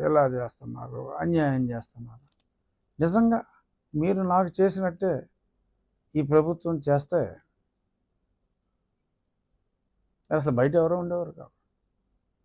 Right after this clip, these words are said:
అసలు ఎంతమందిని అరెస్ట్ చేశారు? అతి తక్కువ మందిని. వేల మీద లెక్క పెట్టేవారు. మద్యం స్కామ్‌లో పీకల్లోతు మునిగిపోయిన వాళ్ళని.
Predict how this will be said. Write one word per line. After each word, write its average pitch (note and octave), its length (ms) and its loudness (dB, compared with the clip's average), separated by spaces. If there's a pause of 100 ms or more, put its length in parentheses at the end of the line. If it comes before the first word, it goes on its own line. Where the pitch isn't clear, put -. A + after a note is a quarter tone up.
(400)
అసలు A#2 200 -12
ఎంతమందిని F#3+ 420 -2
అరెస్ట్ F#3 240 -8
చేశారు? F3+ 340 -10 (640)
అతి D3+ 280 -8
తక్కువ F#3+ 300 0
మందిని. E3 300 -10 (760)
వేల C#3 160 6 (120)
మీద F#3+ 140 2 (100)
లెక్క D#3+ 240 -4
పెట్టేవారు. D3+ 460 -10 (960)
మద్యం C3+ 380 4
స్కామ్‌లో F3+ 400 -2 (200)
పీకల్లోతు G3 580 6 (800)
మునిగిపోయిన E3 600 2
వాళ్ళని. D3 360 -16